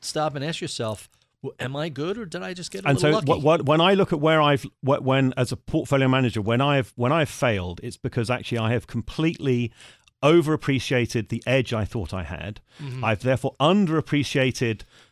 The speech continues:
Speaker 2: maybe things that are not inside the company's control or inside the market's control. But more importantly, I've then built the wrong portfolio 'cause I've had too much of it.
Speaker 1: Huh.
Speaker 2: I had, then haven't right-sized the position. So another book I'd recommend, funny enough, is a poker player's book called, uh,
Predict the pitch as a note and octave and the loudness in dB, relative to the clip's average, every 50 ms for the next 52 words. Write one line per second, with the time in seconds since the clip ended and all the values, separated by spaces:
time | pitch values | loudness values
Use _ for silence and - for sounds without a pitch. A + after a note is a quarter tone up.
0 | _ - B2 B2 B2+ A#2+ A2+ - C#3+ C#3 C3+ A#2 - B2+ A#2 B2 A#2+ C3 C#3+ D3+ | _ -2 0 0 0 0 -2 0 0 0 0 0 0 -2 0 2 2 2 2 2
1 | D3 C#3+ C#3 - D3 C3+ B2+ G#2+ - - - C3 C3 A#2+ - B2+ B2 A2 - - | 2 0 0 0 0 0 0 -2 -4 -6 -4 -2 -2 -2 0 -2 -2 -2 -4 -6
2 | A#2+ A2+ - - C3 B2 A#2+ A#2 A#2+ A2+ G#2 A2 G#2 G2+ - - G#2+ G2+ F2+ G#2 | -6 -6 -4 -2 -2 0 0 0 -2 -2 -2 -2 -4 -4 -4 -4 -4 -4 -4 -2
3 | G2+ A2+ D3 F3+ F3+ - D3+ A#2 - - A#2+ G2+ - - A2+ G#2 G#2 G#2 - - | 0 0 2 2 0 -2 -4 -8 -6 -6 -6 -6 -4 -4 -4 -4 -4 -6 -8 -12
4 | - - - - C3 A2+ B2 D#3 G#3 G#3+ F3+ - - F#3 E3+ B2+ G#2+ A2+ B2+ B2+ | -20 -18 -10 -6 -2 0 2 4 4 4 2 2 0 0 0 0 0 0 0 0
5 | - C#3+ C#3+ C#3 B2 - D3 D3+ - C3+ B2 B2+ B2+ C3 A#2 - C3 B2 - - | 0 0 0 0 2 2 0 0 0 0 0 0 0 0 0 -2 -6 -6 -2 -2
6 | E3+ F3+ D3+ A2+ F#2+ - C3 A2+ C3+ A#2+ G#2+ C#3+ B2+ - - A2+ A2+ B2 - - | 0 0 0 0 -2 -4 -4 -6 -6 -4 -4 -6 -6 -4 -4 -2 -2 -2 -4 -6
7 | - F2+ - - - _ _ _ _ _ - G3 E3 B2+ - - C3+ A2+ C3+ C#3 | -12 -12 -12 -14 -18 _ _ _ _ _ -6 -4 -2 0 0 0 0 0 0 0
8 | C#3+ A2+ C#3 C#3 B2 C3 - A2 G#2+ B2+ B2+ C3 - - - - C3+ B2+ B2 A#2 | 2 2 0 0 -2 -2 -4 -2 0 0 0 0 -2 -4 -4 -2 -2 0 0 0
9 | A#2 G#2 - - A#2 - - G2 A#2+ C3+ - - F2+ E2+ - - _ _ - - | -2 -4 -6 -8 -8 -8 -6 -6 -6 -6 -6 -8 -12 -14 -14 -18 _ _ -20 -20
10 | - - - - - B2+ A#2+ C3 D#3+ F#3+ F3+ C3+ - E3 F#3 - - C#3+ C3 A#2+ | -20 -20 -16 -8 -4 0 2 2 2 2 2 0 0 0 0 2 2 0 0 2
11 | A2 B2+ A#2 - A#2 B2 A#2+ A#2 - - B2 A#2+ A#2 A2+ A2+ G#2+ - B2 A2 F#2+ | 0 -2 -2 -2 -2 -2 -2 -2 -2 -2 -2 0 0 -2 -2 -4 -4 -6 -4 -2
12 | A#2 A2 G#2+ - - - - _ - D3 C#3+ C3+ D3+ - - C3 A#2+ G#2+ - - | -4 -4 -4 -6 -14 -20 -16 _ 0 0 2 2 0 -2 -2 -2 -2 -2 -2 -4
13 | A#2+ - - - C3 B2 A#2+ A#2+ A2 - - A2 A2 A2+ | -6 -6 -4 -4 -4 -2 -2 -4 -6 -6 -8 -6 -6 -6